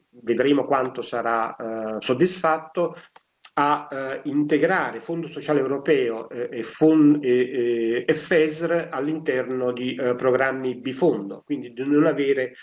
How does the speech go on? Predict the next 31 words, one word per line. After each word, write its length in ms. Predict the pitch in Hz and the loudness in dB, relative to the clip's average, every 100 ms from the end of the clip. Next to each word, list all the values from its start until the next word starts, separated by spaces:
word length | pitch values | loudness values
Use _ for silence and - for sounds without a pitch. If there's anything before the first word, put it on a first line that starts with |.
| - - | -20 -4
dei 100 | 127 | -2
programmi 340 | 131 147 151 | 2 2 2
operativi 520 | 143 143 127 165 135 | 0 -2 -4 -6 -4
regionali 800 | 123 123 147 143 123 120 120 120 - _ _ _ _ _ _ | -2 0 2 2 2 0 -2 -6 -8 _ _ _ _ _ _
fin-, 360 | - - 143 147 | -16 0 0 2
eh, 300 | 160 139 123 | 0 0 -2
diciamo, 500 | 117 123 123 123 120 | -2 -4 0 0 -2
eh, 480 | - - 117 113 113 | -8 -12 -8 -4 0
uno 260 | - 175 165 | 4 6 4
finanziato 520 | 139 127 113 123 113 | 0 -6 -6 -8 -6
dal 160 | 131 147 | -6 -6
fesr 480 | - 123 113 120 107 - - | -2 -2 0 -4 -6 -12 -20
e 100 | _ | _
uno 100 | 139 | 2
finanziato 340 | 143 127 120 117 | 4 2 0 0
dal 100 | 120 | -2
Fondo 220 | 123 117 | -4 -6
Sociale 240 | 104 110 | -6 -4
Europeo, 460 | 110 160 170 113 117 - - _ | 0 0 2 -2 -2 -8 -20 _
plus, 380 | - 151 117 - | 0 0 0 -2
eh, 260 | 135 131 139 | -2 -2 -4
c'è 300 | - 147 - | -2 -2 -2
una, 300 | 131 127 123 | -10 -8 -10
un 140 | 123 123 | -8 -8
orientamento, 640 | 123 127 139 117 110 113 | -6 -2 -2 -2 -8 -14
diciamo, 340 | 104 - 110 117 | -18 -14 -10 -6
invece 340 | 110 107 120 | -6 -4 -4
a 40 | |
fare 300 | 110 123 110 | -2 -2 -4
degli, 420 | 113 113 113 113 123 | -4 -6 -4 -6 -6
ehm, 520 | 123 110 107 107 107 | -8 -6 -4 -6 -8